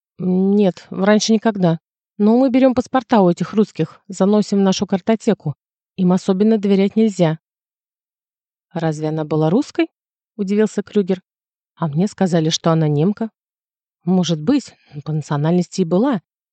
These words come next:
согласился Циммерман. «Но они все равно все русские. Какие они немцы?» «Она платила по кредитной карточке?»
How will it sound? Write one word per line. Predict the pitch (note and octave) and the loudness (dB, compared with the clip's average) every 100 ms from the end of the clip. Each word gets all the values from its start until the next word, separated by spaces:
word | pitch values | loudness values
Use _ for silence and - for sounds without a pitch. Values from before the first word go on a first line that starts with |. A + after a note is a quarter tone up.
| _ _ | _ _
согласился | - D3+ D3+ - D#3 D#3+ | -8 -4 -4 -4 -8 -8
Циммерман. | - D#3 D#3 D3+ C#3+ _ _ _ - | -8 -6 -2 -4 -6 _ _ _ -8
«Но | F3+ G#3 B3+ | -4 -2 -2
они | C4 C4+ | -2 -4
все | - C#4+ | -2 0
равно | D#4+ | 0
все | A#3 G3+ | 0 0
русские. | A3+ G3+ - D3 - _ _ - | 0 0 -4 -8 -8 _ _ -16
Какие | - - D4 | -16 -4 0
они | G3 D3+ | 2 2
немцы?» | F#3 G#3+ - D#3 _ _ _ _ _ _ _ _ _ _ _ _ - | 2 2 -2 -14 _ _ _ _ _ _ _ _ _ _ _ _ -10
«Она | F3+ E3+ E3+ | -4 -2 0
платила | F3+ F3+ F#3+ F#3 | -2 -2 -2 -2
по | F#3 | -2
кредитной | - F#3 G3+ G3+ | -4 -4 -2 -2
карточке?» | A#3+ D4 C4 - - | 0 -2 -2 -6 -8